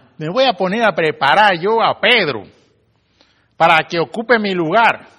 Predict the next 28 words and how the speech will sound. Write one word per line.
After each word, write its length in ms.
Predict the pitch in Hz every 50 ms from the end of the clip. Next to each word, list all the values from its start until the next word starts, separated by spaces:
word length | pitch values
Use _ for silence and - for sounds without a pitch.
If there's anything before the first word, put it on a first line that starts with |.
| _ _ _ _ _ _ _ _ _ _ _ _ _ _ _ _ _ _ _ _
Si 220 | - - 185 185
Dios 160 | 175 220 247 269
no 140 | 269 262
me 80 | 262 247
va 100 | 247 254
a 20 | 254
dar 100 | 254 254
la 120 | 247 233
bendición 440 | 233 226 220 214 196 - 240 240 247
a 60 | 254
mí, 140 | 269 302 302
pues 140 | - 220 185
mira, 140 | 247 247 214
que 80 | 185 165
tampoco 400 | - 160 156 139 208 214 214 214
se 140 | - 208
la 100 | 202 190
dé 120 | 190 196 196
a 120 | 185 180
él. 80 | 175 175
Él 160 | 214 262 240
que 100 | - 214
si 140 | - 208 190
quiere 200 | - 285 302 269
que 80 | 214
se 100 | 170 185
prepare 380 | 175 - 165 160 - 190 202 196
solo. 320 | - - 180 156 131 117